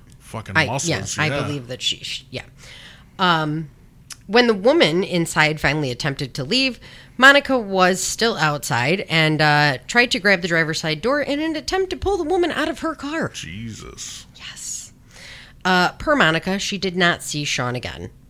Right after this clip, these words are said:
Speaker 2: after this.
Speaker 1: Mm.
Speaker 2: Um, <clears throat> on May, I think, month five, on May fourth, two thousand and six, Tracy Jetzer, a facility administrator for the Chicago Bears,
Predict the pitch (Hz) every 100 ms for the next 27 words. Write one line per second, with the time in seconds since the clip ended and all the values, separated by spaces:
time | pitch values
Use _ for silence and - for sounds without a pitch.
0 | - 113 - - - - - 98 92 92
1 | 95 95 - - - - - - - 180
2 | 170 165 165 170 - - - - - 339
3 | - 330 269 180 147 190 196 185 - -
4 | - - - - - - - - - -
5 | 196 180 185 156 135 - - - 143 -
6 | - - - - 127 131 - 120 123 -
7 | - - - - 180 170 170 208 202 190
8 | 175 185 190 - - 214 190 160 160 151
9 | 151 - 226 - - - - - - 180
10 | 190 - 190 135 147 139 - - 294 330
11 | - - 165 151 165 165 156 139 143 147
12 | 160 151 170 - 147 - - - 120 117
13 | 139 240 277